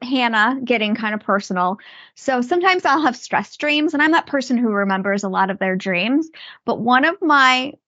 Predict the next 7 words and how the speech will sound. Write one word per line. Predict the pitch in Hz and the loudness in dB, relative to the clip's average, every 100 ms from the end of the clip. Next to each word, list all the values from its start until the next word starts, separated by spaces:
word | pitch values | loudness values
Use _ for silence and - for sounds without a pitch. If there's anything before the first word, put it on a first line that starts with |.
| _ | _
regular | 220 214 214 226 247 320 320 320 | -8 -2 2 2 2 -2 0 -2
stress | 311 - 240 254 254 | -2 -2 0 0 0
dreams | - 214 190 196 | -6 -4 -4 -4
is | 208 | 0
I'm | 208 208 | 0 2
at | 202 - | 0 -2
Disney, | 202 214 - 277 302 349 | -4 -4 -2 0 0 -2